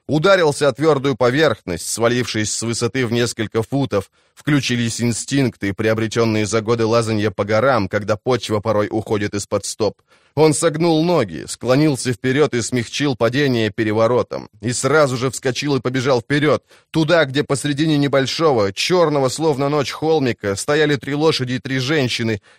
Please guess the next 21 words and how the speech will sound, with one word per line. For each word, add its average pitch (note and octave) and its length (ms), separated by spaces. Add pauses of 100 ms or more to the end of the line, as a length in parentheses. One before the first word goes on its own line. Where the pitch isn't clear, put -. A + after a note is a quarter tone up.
и D#3 80
несколько E3+ 540
мужчин D3+ 480
в - 60
серых G2 320
одеждах. G2 600 (400)
Вокруг B2+ 400
него A#2+ 220
падали A#2 400
остальные A#2+ 540
из F2+ 120
роты. G2+ 400 (160)
Пространство C#3 680
лопалось, C3+ 680
выплевывая A#2 580
из G#2+ 140
себя B2 280
фигуры B2 440
людей G#2+ 320
и - 20
псов. G#2+ 380